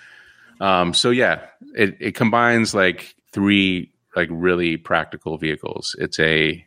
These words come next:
sports car. It's a, you know, minivan kind of thing, you know, with all the, all the space in the front, all the space in the back, and th-, three rows. Um, and it's an off-roader. So you're kind of replacing three cars with one car here.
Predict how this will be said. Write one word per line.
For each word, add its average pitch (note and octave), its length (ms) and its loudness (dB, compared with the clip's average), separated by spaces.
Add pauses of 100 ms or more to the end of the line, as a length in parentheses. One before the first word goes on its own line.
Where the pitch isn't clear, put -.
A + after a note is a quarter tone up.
sports - 380 -6
car. G#2 380 -2 (480)
It's E2 200 -4
a, D2+ 460 -2 (300)
you E2+ 120 -10
know, D2 280 -8 (320)
minivan D#2+ 560 0
kind D#2+ 180 -2
of D#2 80 -6
thing, E2 300 -4 (640)
you D#2+ 80 -4
know, D2 80 -2
with D2 160 -4
all D#2+ 160 4
the, D2+ 100 -4 (180)
all E2+ 140 2
the D#2+ 80 -6
space D2+ 320 -4
in - 60 -10
the - 60 -12
front, A#2+ 400 0
all D#2+ 100 -4
the - 80 -8
space E2 280 -6
in E2+ 80 -10
the E2 60 -10
back, F#2+ 380 0
and - 200 -12 (120)
th-, E2+ 120 -4 (140)
three E2+ 180 -4
rows. E2+ 440 -2 (840)
Um, D#2 400 0
and E2+ 140 2
it's D#2 140 -6
an E2+ 60 -2
off-roader. D#2 500 -4 (260)
So D#2 480 0 (160)
you're D#2+ 100 -6
kind F2 180 0
of E2+ 60 0
replacing E2 480 -2
three E2+ 320 -2
cars D#2+ 420 -2
with D2+ 140 -10
one D#2+ 220 -6
car - 240 -6
here. - 280 -8